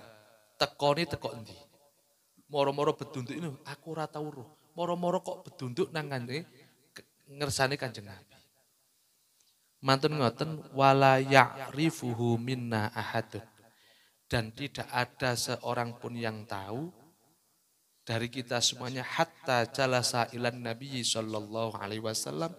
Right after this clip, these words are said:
sehingga dia langsung duduk di hadapan Kanjeng Nabi Muhammad sallallahu alaihi wasallam. Fa asnada rukbataihi, lungguhe ila rukbataihi. Bedunduk mlebu dek niku wau,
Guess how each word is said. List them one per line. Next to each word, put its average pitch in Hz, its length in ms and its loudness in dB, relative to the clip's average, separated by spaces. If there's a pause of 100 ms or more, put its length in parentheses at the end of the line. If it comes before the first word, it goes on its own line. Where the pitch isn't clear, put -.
(460)
sehingga 135 400 2 (160)
dia 131 240 -2
langsung 123 480 -2
duduk 147 640 -6
di 123 80 -8
hadapan 113 560 -6
Kanjeng 123 320 -10
Nabi 113 240 -8
Muhammad 113 560 -8
sallallahu 101 560 -6
alaihi 95 240 -10
wasallam. 110 400 -4 (1800)
Fa 143 240 6
asnada 143 800 6
rukbataihi, 113 960 2 (640)
lungguhe 160 560 4
ila 143 240 8
rukbataihi. 110 800 -2 (520)
Bedunduk 139 560 -4
mlebu 165 400 -6 (160)
dek 151 160 -4
niku 139 320 -10
wau, 123 240 -2